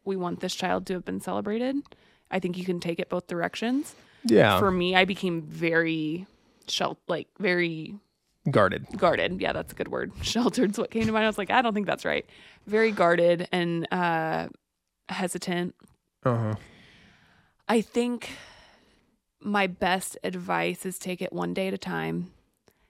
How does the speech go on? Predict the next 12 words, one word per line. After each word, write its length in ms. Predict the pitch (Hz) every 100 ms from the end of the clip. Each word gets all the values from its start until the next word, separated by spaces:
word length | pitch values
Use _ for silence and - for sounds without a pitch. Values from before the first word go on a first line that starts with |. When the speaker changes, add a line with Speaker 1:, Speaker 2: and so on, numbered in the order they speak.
| _ _
Speaker 1:
Get 120 | 196 180
outside. 680 | 202 - 196 180 180 202 - _ _ _ _
Speaker 2:
Yeah. 260 | - 95 87 - _ _ _ _ _ -
Speaker 1:
Uh, 540 | 202 190 185 185 - - _ _ -
get 280 | 185 226 -
off 220 | 196 190
of 100 | 196
your 160 | 202 202
phone 460 | - 180 190 208
and 180 | 208 202
devices 720 | 190 170 170 - 233 262 - - _ _ _ _ _ -
is 420 | - 190 170 -